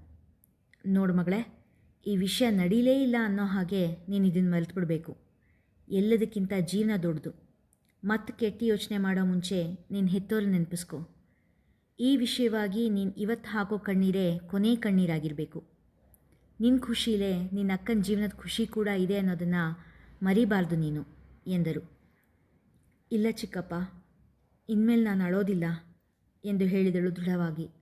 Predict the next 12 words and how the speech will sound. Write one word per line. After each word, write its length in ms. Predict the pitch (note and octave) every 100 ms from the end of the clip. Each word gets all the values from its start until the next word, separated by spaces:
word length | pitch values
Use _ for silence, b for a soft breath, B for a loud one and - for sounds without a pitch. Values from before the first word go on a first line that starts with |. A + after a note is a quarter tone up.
| _ _ _ _ _ _ _ -
"ಆದ್ರೆ 680 | F#3+ F3+ F3+ E3+ F3 - - _ _ _ -
ನನ್ನ 220 | F#3+ F#3
ಮೊದಲನೇ 400 | F3+ F3 G#3 A#3
ಪ್ರೀತಿನ 380 | A3 G3+ G#3+ G#3
ಮರೆತು 380 | F#3+ F3 F#3 G3+
ಬಿಡ್ತೀನಿ 420 | A3+ - A3+ A3+
ಅನ್ನೋ 280 | A3 G3 F#3+
ಮಾತು 360 | F#3 F#3 F#3 G3+
ಮಾತ್ರ 240 | G3+ G#3+ G#3+
ನಿಮಗೆ 180 | F#3
ಕೊಡ್ಲಾರೆ 500 | F3+ F#3 E3+ F3+ F3+
ಚಿಕ್ಕಪ್ಪ. 440 | F3+ F3 - F3